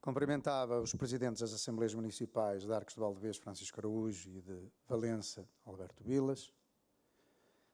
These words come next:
Cumprimentava as estruturas do Partido Social Democrata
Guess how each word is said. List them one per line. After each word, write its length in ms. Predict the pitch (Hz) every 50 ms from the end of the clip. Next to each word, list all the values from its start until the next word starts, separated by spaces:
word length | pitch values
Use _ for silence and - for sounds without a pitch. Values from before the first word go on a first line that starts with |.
| _ _
Cumprimentava 960 | - 135 117 147 143 147 143 - - 139 131 123 113 113 113 107 101 - - -
as 140 | 139 123 110
estruturas 920 | - - - - 131 127 - - 139 131 123 113 110 101 92 - - -
do 220 | 196 139 113 110
Partido 260 | - 120 - - 120
Social 240 | 101 - - 107 95
Democrata 680 | 90 92 95 - - 131 139 143 139 - - 131 117